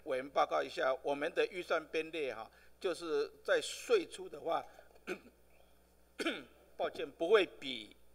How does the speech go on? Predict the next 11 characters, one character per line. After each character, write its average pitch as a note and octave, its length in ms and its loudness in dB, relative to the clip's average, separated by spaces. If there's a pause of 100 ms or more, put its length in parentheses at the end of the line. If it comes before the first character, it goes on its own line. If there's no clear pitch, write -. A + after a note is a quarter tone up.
(400)
一 F#3+ 80 -2
零 E3+ 220 2
五 C3 100 -6
年 B2+ 220 0
度 D3+ 180 -2
少， - 260 -2 (2250)
不 F#3 160 6
会， G#3 180 6
就 G#3+ 160 0
是 F#3+ 60 -2
说 G3+ 240 0